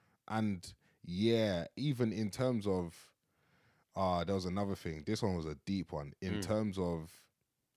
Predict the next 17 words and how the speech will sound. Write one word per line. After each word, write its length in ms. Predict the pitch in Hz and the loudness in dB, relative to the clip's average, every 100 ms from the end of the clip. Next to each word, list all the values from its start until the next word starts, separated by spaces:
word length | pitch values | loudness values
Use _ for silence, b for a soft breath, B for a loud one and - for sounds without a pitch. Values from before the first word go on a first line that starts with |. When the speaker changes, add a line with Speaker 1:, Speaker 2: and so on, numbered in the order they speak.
| _ - | _ -6
Speaker 1:
um, 540 | 85 82 80 78 73 73 _ _ _ - | -4 -2 -4 -8 -10 -16 _ _ _ -2
being 340 | 101 95 90 | 2 2 0
the 100 | 85 | -4
second 580 | 80 - 117 110 107 87 | -4 -2 0 0 -2 -2
boy 260 | 92 92 78 - - | 2 2 2 -2 -2
and 220 | 101 104 | 0 4
the 80 | 98 | 4
middle 260 | 101 110 | 4 4
child, 420 | 104 107 101 110 - b b b _ | 2 2 2 0 -4 b b b _
I 100 | 92 | -2
felt 340 | - 95 80 73 | -2 -4 -4 -6
very, 500 | 73 85 98 92 82 | -6 2 4 4 0
very 500 | 73 78 95 87 82 | -6 0 2 4 0
much 420 | 82 87 - - | -2 -2 -4 -8
in 80 | 76 | -8
your 120 | 73 | -6
shadow. 340 | - 76 71 | -4 -6 -8